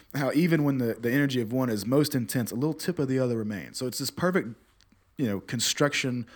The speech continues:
of balance been put together of, like, three thousand fucking years in, in China and Eastern religious philosophy circles. It's a real thing. And you see it at times where death makes way for life, and you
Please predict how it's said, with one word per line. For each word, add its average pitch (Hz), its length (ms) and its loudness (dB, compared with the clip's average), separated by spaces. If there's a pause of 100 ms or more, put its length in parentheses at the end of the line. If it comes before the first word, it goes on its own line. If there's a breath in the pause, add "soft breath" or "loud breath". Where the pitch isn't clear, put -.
(320 loud breath)
of 113 180 -4
balance 123 320 -2
been 113 140 -6
put 127 160 -4
together 120 380 2
of, 104 80 -4
like, 92 120 -6
three 185 260 4
thousand 120 420 0
fucking 98 340 -6
years 85 420 -6
in, 76 160 -14 (180)
in 85 140 -10
China 85 380 -10
and 71 160 -16 (180)
Eastern 90 300 -8
religious 85 480 -8
philosophy 87 640 -10
circles. 87 480 -10 (640)
It's 165 140 0
a 156 40 2
real 160 140 6
thing. 151 200 0
And 113 80 -2
you 127 60 0
see 214 220 4
it 180 60 6
at 131 100 0
times 117 380 -2
where 113 340 -2 (880 loud breath)
death 117 300 -2
makes 113 300 -2
way 85 180 -6
for 98 180 -8
life, 110 400 0
and 90 100 -10
you 95 160 -4